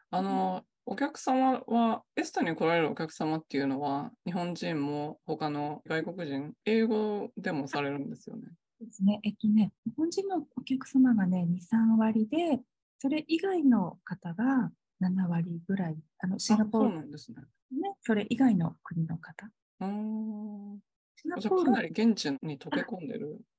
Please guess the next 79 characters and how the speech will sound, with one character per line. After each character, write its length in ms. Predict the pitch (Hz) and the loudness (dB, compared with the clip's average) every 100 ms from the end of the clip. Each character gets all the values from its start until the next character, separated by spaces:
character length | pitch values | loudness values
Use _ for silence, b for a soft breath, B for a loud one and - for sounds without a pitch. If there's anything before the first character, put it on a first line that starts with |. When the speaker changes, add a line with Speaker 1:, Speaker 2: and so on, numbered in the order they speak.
| _ | _
Speaker 2:
あ、 40 | |
そ 120 | - | -14
う 60 | 330 | -14
で 100 | 294 | -12
す。 60 | 226 | -2
は 140 | 262 | 4
い。 80 | 254 | 8
も 140 | 277 277 | 8 8
う 40 | |
ロ 120 | 247 | 6
ー 40 | 262 | 4
カ 120 | 294 | 2
ル 200 | 320 302 | 2 0
サ 140 | 320 | 0
ロ 100 | 254 | 0
ン 60 | 214 | -2
と 100 | - | -2
し 120 | - | 0
て。 280 | 190 - - _ _ - | 0 0 -6 _ _ -10
Speaker 1:
へ 280 | 175 180 180 | -8 -6 -2
ー。 840 | 180 185 185 185 190 190 190 196 | -2 -2 -8 -8 -12 -12 -12 -12
Speaker 2:
<laughs> 100 | - | 2
う 40 | 269 | 6
ん 0 | |
う 0 | |
ん 240 | 254 214 | 8 6
う 40 | 214 208 196 | 6 6 6
ん。 120 | 196 190 _ _ _ | 6 4 _ _ _
Speaker 1:
ど 100 | 196 | 2
ん 100 | 254 | 4
な 120 | 294 277 | 4 2
感 180 | 262 | 4
じ 100 | 233 | 4
な 100 | 226 | 4
ん 80 | 165 | 0
で 60 | 139 | -4
す 100 | - | -6
か、 100 | 143 | -8
皆 260 | 143 143 | -8 -10
さ 140 | 151 - | -10 -14
ん。 100 | - | -12
な 100 | 156 | -12
ん 40 | 156 | -10
か。 260 | - - _ _ _ 196 | -12 -12 _ _ _ 8
Speaker 2:
う 40 | |
ん。 400 | 262 247 190 - - _ _ - | 10 10 8 4 -8 _ _ -2
あ 120 | 202 | 2
の、 320 | 214 220 220 220 _ | 6 6 6 4 _
最 200 | - 269 | -2 -2
初 200 | 311 - | 0 0
は 160 | 330 359 | 2 4
で 140 | 262 | 4
す 140 | - 165 | 2 2
ね、 500 | 185 208 185 156 - _ _ | 4 6 4 2 -2 _ _
す 160 | - 202 | -4 2
ご 200 | 269 269 | 6 6
い 60 | |
色 240 | 208 190 185 | 6 4 4
々 320 | 180 180 - | 2 2 -2
戸 100 | - | 2
惑 380 | 196 202 214 202 | 4 4 4 4
う 60 | - | 0
こ 140 | 165 | -6
と 100 | - | -4
も 140 | 160 170 | -2 -2
多 40 | |
か 120 | 170 156 | -6 -14
っ 20 | |
た。 80 | _ _ _ | _ _ _
カ 140 | - | -4
ル 80 | 233 | -2
チ 120 | 208 | -2
ャ 60 | 156 | -6
ー 20 | 151 | -6
の 80 | |
違 300 | 151 - 156 | -8 -8 -10
い。 40 | 156 _ _ - | -10 _ _ -12
Speaker 1:
う 60 | |
ん。 140 | 160 | -10